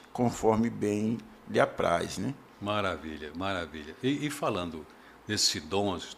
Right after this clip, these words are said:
Speaker 2: tantos dons nós vimos aqui agora, tem um dom maravilhoso que é o de servir. Esse dom de servir, nós estamos aqui agora no Fé e Café, irmãos, e recebemos um bolo, olha aqui, ó, ó,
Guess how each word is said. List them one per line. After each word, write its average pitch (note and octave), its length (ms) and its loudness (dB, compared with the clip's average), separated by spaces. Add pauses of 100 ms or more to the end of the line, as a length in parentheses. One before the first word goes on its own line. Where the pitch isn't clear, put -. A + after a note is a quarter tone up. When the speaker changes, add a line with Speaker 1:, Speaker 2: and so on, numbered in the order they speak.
Speaker 2:
tantos A#2+ 460 4
dons G2+ 340 0
nós F2+ 160 -4
vimos E2+ 260 -6
aqui E2 200 -10
agora, F2+ 340 -4 (380)
tem C#3 100 0
um C3 100 6
dom A#2+ 220 4
maravilhoso A#2 680 2
que - 100 -6
é - 20 0
o C3 80 -2
de C3 140 -6
servir. G2 640 2 (680)
Esse B2 420 0
dom G#2 240 0
de G#2+ 120 -4
servir, F#2 600 0 (160)
nós G2 140 0
estamos G#2+ 240 0
aqui F#2+ 180 -2
agora F2 280 0
no E2+ 220 -6
Fé G2+ 260 0
e F2 40 -2
Café, G#2 540 0 (360)
irmãos, F2 580 -4 (360)
e C#3 500 4 (340)
recebemos C3 600 2
um B2 180 0
bolo, A2 400 4
olha C#3+ 120 4
aqui, - 260 -2
ó, C#2+ 60 -2 (200)
ó, G#2+ 160 0